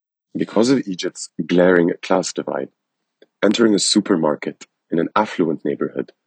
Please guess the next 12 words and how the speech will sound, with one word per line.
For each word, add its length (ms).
is 120
an 100
entirely 540
different 340
experience 600
from 160
going 240
to 160
an 200
open-air 720
informal 520
market, 500